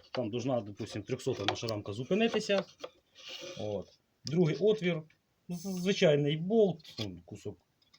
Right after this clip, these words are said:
гайки якоїсь прикрутив і все, і питання закрив. І так само на сто сорок п'яту рамочку сверлимо отвори, переставляємо цю штукенцію сюди, і ми вже маємо один і той же зазор. Не намагайтеся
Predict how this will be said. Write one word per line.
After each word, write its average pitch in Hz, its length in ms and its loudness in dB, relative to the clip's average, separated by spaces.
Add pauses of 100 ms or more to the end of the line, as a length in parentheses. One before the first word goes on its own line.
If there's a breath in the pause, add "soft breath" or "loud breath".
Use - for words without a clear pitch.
(400)
гайки 110 320 -4
якоїсь 87 380 -10
прикрутив 87 560 -12
і 104 120 -12
все, - 240 -16
і - 20 -10
питання 85 380 -10
закрив. 76 300 -16 (680 loud breath)
І 214 80 2
так 190 180 2
само 165 260 2
на 160 120 4
сто 147 180 0
сорок 123 280 -4
п'яту 92 240 -6
рамочку 139 400 0
сверлимо 98 600 -4 (200)
отвори, 170 380 2
переставляємо 123 580 -2
цю 110 100 -10
штукенцію 135 580 -2
сюди, 220 420 0 (100)
і 202 60 4
ми 175 240 6
вже 131 160 0
маємо 123 680 2 (120)
один 127 260 0
і 113 60 -2
той 131 200 0
же 107 200 -6
зазор. 104 460 -4 (400 loud breath)
Не 127 100 0
намагайтеся 165 720 2